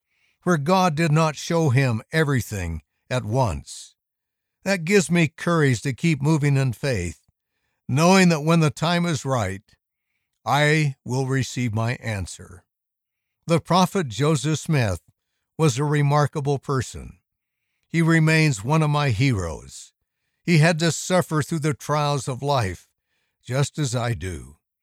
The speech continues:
He had to face death, disease, and discouragement. Yet he persevered with a faith in God and Jesus Christ that enabled him to overcome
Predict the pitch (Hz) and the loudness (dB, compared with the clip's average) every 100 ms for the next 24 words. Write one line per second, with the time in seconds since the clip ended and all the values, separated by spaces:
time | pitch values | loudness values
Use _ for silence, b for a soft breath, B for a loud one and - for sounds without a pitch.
0 | _ _ _ _ 160 143 156 147 - 156 | _ _ _ _ 2 2 2 0 -2 -2
1 | 147 - 98 113 147 113 87 _ _ _ | -2 -4 -8 -4 -2 -2 -4 _ _ _
2 | _ _ 156 147 117 156 131 98 85 - | _ _ -2 0 2 2 2 0 -6 -12
3 | _ _ 135 139 135 - 135 139 104 80 | _ _ -2 0 0 -2 0 0 0 -4
4 | 78 78 _ _ _ _ _ _ - 170 | -10 -12 _ _ _ _ _ _ -2 2
5 | 180 170 - - 180 156 170 139 151 143 | 4 4 0 0 0 0 -4 -2 0 0
6 | 123 135 139 127 - 151 151 - 147 123 | 0 -2 -4 -6 -4 -2 -2 -2 -4 -2
7 | 143 127 110 101 113 117 98 110 139 127 | 0 0 -2 -4 -6 -6 -4 -2 -2 -2
8 | 143 123 - 127 107 87 - _ _ _ | -6 -10 -8 -6 -6 -6 -12 _ _ _
9 | _ _ _ 143 151 151 151 170 151 151 | _ _ _ -2 4 6 6 4 2 2
10 | 123 139 107 82 73 _ _ _ 98 87 | 4 4 2 -4 -8 _ _ _ -12 -4
11 | 123 143 139 - 143 107 76 76 | -2 -2 -2 0 0 0 -2 -8